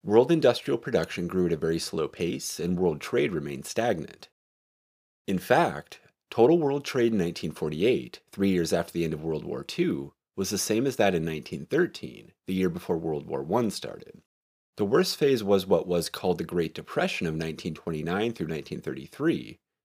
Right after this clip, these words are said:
from which capitalism did not really recover, even up to the start of World War Two in nineteen thirty-nine. It was a crisis that affected practically the whole world,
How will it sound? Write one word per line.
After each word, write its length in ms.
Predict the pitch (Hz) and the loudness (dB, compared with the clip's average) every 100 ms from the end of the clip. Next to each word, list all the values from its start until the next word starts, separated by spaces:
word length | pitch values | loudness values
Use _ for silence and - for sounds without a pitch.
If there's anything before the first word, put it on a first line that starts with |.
| - | -6
from 100 | 104 | 0
which 220 | 92 - | 0 -2
capitalism 560 | - 95 101 90 87 82 | -4 -2 0 0 0 -2
did 160 | 78 | -2
not 180 | 85 71 | -2 -4
really 220 | 82 80 | -4 -4
recover, 680 | 67 73 - 170 - - - _ _ _ _ _ | -6 -10 -2 -2 -2 -10 -14 _ _ _ _ _
even 260 | - 131 165 | -2 4 4
up 140 | - | 4
to 100 | - | 0
the 80 | 107 | 0
start 260 | - 107 90 | 2 4 4
of 80 | 85 | 4
World 240 | 87 80 | 2 2
War 200 | 82 76 | -2 -4
Two 260 | - 92 76 | -2 -2 -2
in 80 | |
nineteen 380 | 76 76 - 71 | -4 -8 -10 -8
thirty-nine. 720 | 71 69 78 120 113 - 76 - _ _ _ _ _ - | -8 -8 0 2 2 -4 -18 -20 _ _ _ _ _ 0
It 80 | 110 | 2
was 140 | 110 | 2
a 40 | |
crisis 480 | 95 - 147 180 180 | 0 4 4 4 -2
that 140 | - 156 | 2 0
affected 480 | - 117 - 85 | 2 -2 -2 -6
practically 520 | - 98 107 90 - 85 | -2 0 0 -2 -2 -2
the 120 | - | -2
whole 180 | - 76 | -6 0
world, 540 | 143 147 - - | 4 4 2 -8